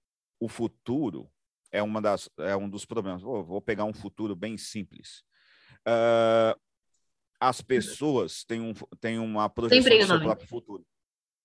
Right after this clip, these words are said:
Speaker 1: Qual é o nome? Qual é o nome?
Speaker 2: Brodel.
Speaker 1: O Brodel.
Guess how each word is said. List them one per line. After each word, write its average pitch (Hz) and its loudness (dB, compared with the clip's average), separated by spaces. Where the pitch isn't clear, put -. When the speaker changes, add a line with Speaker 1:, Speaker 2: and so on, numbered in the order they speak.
Speaker 1:
Qual 147 4
é 170 4
o 165 2
nome? 139 2
Qual 127 2
é - 4
o 127 -2
nome? 110 -2
Speaker 2:
Brodel. 214 4
Speaker 1:
O - -12
Brodel. 139 4